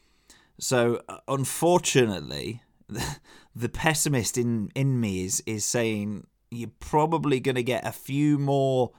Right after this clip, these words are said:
tight run games like the Palace game than you are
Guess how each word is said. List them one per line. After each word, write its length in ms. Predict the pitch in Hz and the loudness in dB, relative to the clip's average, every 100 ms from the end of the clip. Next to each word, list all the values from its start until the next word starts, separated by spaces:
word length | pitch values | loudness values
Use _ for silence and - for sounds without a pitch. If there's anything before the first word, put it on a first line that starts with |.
| _ _ _ _ _ _ _ _ _ | _ _ _ _ _ _ _ _ _
tight 420 | - 147 135 127 | -2 2 4 2
run 340 | - 135 127 123 | 0 0 0 0
games 480 | 120 120 117 113 123 | -2 -2 -2 -2 -2
like 220 | 110 101 | -2 -4
the 60 | |
Palace 480 | 104 - 139 131 - | -4 0 2 2 -2
game 400 | - 92 87 - - _ _ _ _ _ - | -6 -6 -6 -10 -14 _ _ _ _ _ -8
than 260 | 110 120 | 0 2
you 160 | 117 113 | 4 4
are 400 | 113 110 104 107 | 4 4 2 -2